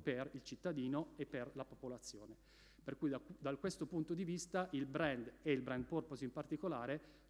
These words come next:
giocano sempre di più quelli che sono effettivamente un ruolo e un nuovo punto di riferimento per una presenza attiva e sociale della marca all'interno di quella che è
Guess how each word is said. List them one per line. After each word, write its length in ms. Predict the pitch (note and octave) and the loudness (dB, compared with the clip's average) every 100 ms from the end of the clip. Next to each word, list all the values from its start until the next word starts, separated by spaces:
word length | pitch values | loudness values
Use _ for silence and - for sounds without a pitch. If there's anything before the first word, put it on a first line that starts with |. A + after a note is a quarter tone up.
| A#2+ | 0
giocano 380 | D#3+ D3+ C3 | 2 2 -2
sempre 360 | C3 E3 D3 D3 | 0 0 2 2
di 120 | E3+ | 0
più 340 | D#3 C#3 D#3+ - | 0 0 0 0
quelli 220 | C3+ A#2+ | -2 0
che 120 | D#3 | -4
sono 460 | - C3+ B2+ C#3+ D#3 | -2 -2 0 0 -2
effettivamente 1040 | C3+ - B2 C3 E3 A2 G#2+ C3+ C#3+ - - - | -6 -8 -4 0 0 0 -2 -6 -6 -14 -20 -6
un 140 | C3 | -2
ruolo 360 | C3+ D#3 D#3 B2 | 2 4 4 2
e 40 | |
un 80 | A#2+ | 2
nuovo 220 | C3+ D3 | 4 2
punto 260 | D3+ E3+ D3 | 2 0 0
di 120 | B2 | -2
riferimento 720 | D3+ E3 E3+ F3 A2+ - C#3+ | -2 -2 -2 0 -2 -2 -4
per 440 | C#3 - D3 C#3+ D3 - - - - | -4 2 2 2 0 -6 -20 -20 -2
una 200 | D3+ C3 | 0 2
presenza 480 | C3 C3+ D#3 C#3+ C#3 | 2 4 4 4 -2
attiva 480 | - - D3+ A2+ - | -2 2 2 0 -2
e 120 | C#3+ | -2
sociale 540 | - C3 - D3+ B2 | -2 0 4 4 2
della 180 | A#2+ C3 | 0 0
marca 540 | F3 A#2 - - C#3 - | 2 0 -4 -4 -4 0
all'interno 720 | D3 C3 D3+ E3 B2+ A2+ A#2+ | 2 4 4 2 -2 -2 -4
di 120 | C#3 | -4
quella 260 | D3+ A2 B2 | -4 -6 -4
che 240 | - A#2 | -4 -4
è 60 | A2 | -4